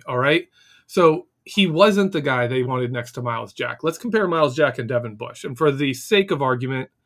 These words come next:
uh, I'm just gonna, let's just consider them to be roughly equal in overall talent.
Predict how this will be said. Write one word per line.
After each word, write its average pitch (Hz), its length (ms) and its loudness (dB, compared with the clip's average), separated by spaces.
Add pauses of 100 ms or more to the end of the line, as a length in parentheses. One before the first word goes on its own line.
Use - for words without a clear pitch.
(460)
uh, 123 320 0
I'm 151 120 0
just 151 160 -4
gonna, 147 140 2
let's 147 220 0
just 160 180 -6
consider 160 400 0
them 139 160 0
to 131 80 -6
be 131 140 -2
roughly 139 500 -2
equal 117 420 -14 (160)
in 135 120 -4
overall 127 420 0
talent. 120 460 -6